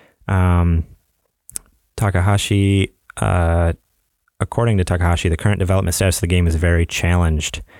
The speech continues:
Um, it will be a long road until the next time we will be able to update you on the development progress, and development time will be extensive.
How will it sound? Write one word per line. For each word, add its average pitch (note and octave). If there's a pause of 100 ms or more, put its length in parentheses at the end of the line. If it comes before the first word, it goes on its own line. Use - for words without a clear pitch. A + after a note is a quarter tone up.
(600)
Um, E2
it -
will G2
be F2+
a F2+
long F#2+
road F#2 (320)
until G#2
the F#2+
next G2
time G2
we F#2
will F2+
be F2+
able F2+
to -
update -
you F2+
on F#2
the F2
development F#2
progress, E2+
and F2
development G2+
time E2
will E2
be E2+
extensive. -